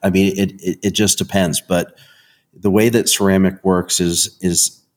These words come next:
when that round is going through, it's breaking that projectile into fragments and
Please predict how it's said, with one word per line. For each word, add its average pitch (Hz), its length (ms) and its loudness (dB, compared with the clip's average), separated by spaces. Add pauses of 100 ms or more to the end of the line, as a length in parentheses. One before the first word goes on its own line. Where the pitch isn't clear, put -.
(760)
when 117 200 4
that 110 240 0
round 95 280 2
is 87 160 -4
going 90 380 0
through, 95 560 2 (100)
it's 85 200 -4
breaking 98 1000 0 (280)
that 85 260 -2
projectile 85 760 0 (260)
into 85 260 0
fragments 78 720 -2
and 85 140 0